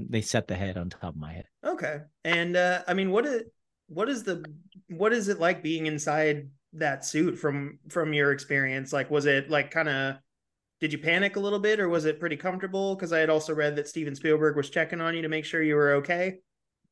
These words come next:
Speaker 1: Yeah, there was a, you know, the, everybody was, was, was concerned because, you know, it's funny, the, the latex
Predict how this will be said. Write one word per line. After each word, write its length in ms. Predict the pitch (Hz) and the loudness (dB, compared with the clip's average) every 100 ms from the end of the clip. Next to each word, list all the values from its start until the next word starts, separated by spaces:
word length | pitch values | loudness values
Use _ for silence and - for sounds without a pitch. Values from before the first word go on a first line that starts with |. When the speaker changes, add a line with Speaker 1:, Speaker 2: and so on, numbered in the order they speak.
| _ _ _ _ _ _ _ _ _ _ _ _ _ _ | _ _ _ _ _ _ _ _ _ _ _ _ _ _
Speaker 1:
Yeah, 220 | 226 233 220 | 6 8 10
there 160 | 247 | 8
was 160 | 262 214 | 6 6
a, 380 | 190 156 143 160 | 8 10 8 6
you 80 | 180 | 6
know, 160 | 151 | 6
the, 100 | 147 | 6
everybody 320 | 185 208 165 | 4 2 4
was, 200 | 131 120 - | 4 0 -4
was, 220 | 135 117 - | -4 -4 -6
was 200 | 135 120 | 0 0
concerned 680 | - 131 117 - 110 123 123 | 0 -4 -2 2 4 2 -2
because, 480 | - 123 127 117 107 | -2 2 2 2 0
you 80 | 135 | -2
know, 260 | 123 120 - - | 0 0 -4 -4
it's 220 | 123 - | -4 0
funny, 200 | 170 165 | 2 2
the, 240 | 131 120 123 | 4 2 2
the 120 | 131 | -2
latex 920 | 123 127 135 165 - 202 190 - | -2 4 4 4 2 0 0 -6